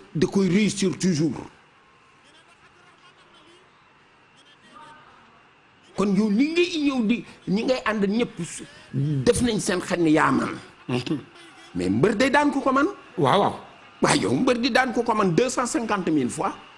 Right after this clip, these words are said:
Speaker 1: du dara. Parce que day xam fi muy teg boppam.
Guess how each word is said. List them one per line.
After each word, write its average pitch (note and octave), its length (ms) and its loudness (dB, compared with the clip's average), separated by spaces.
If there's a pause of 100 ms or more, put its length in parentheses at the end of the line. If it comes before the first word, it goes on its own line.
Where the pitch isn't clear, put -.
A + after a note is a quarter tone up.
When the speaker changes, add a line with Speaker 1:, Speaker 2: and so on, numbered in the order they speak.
(140)
Speaker 1:
du D3+ 120 4
dara. E3 420 2 (800)
Parce F#3+ 200 0
que G#3 80 2
day F#3+ 200 2
xam F3 220 -2
fi F3+ 80 0
muy F#3+ 240 0
teg F3 200 2
boppam. D3 420 0